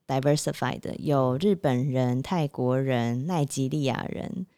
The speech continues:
然后英国当地的人，甚至是 maybe 苏格兰的人，其他欧洲人，其实都涵盖得蛮广的。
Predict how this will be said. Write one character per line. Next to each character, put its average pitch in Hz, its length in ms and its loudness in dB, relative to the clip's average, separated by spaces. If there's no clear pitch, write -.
然 139 180 0
后 156 100 2
英 170 200 0
国 123 360 2
当 147 240 0
地 165 160 -2
的 92 180 -4
人， 76 380 -4
甚 160 260 0
至 151 240 0
是 139 560 2
maybe 139 320 0
苏 160 240 0
格 160 140 0
兰 127 240 0
的 127 140 0
人， 117 280 2
其 131 180 -4
他 139 160 0
欧 147 200 2
洲 143 260 2
人， 92 240 0
其 175 140 -4
实 170 140 0
都 147 520 6
涵 143 260 0
盖 156 180 2
得 131 100 2
蛮 123 240 0
广 131 340 -2
的。 - 180 -6